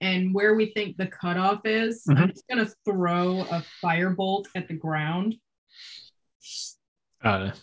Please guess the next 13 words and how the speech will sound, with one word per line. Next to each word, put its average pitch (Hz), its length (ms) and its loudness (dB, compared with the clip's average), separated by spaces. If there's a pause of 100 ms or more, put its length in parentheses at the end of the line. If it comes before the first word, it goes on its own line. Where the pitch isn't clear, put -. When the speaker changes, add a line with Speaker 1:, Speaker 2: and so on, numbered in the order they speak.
(280)
Speaker 2:
as 120 180 -2
you 127 320 6 (680)
come - 120 8
outside, 147 460 10
you 135 80 10
see 131 180 6
Brindley 123 420 6
just 117 200 2
sort 123 140 6
of 101 80 2
sniffing 117 500 4
that 104 160 2
area. 104 440 -2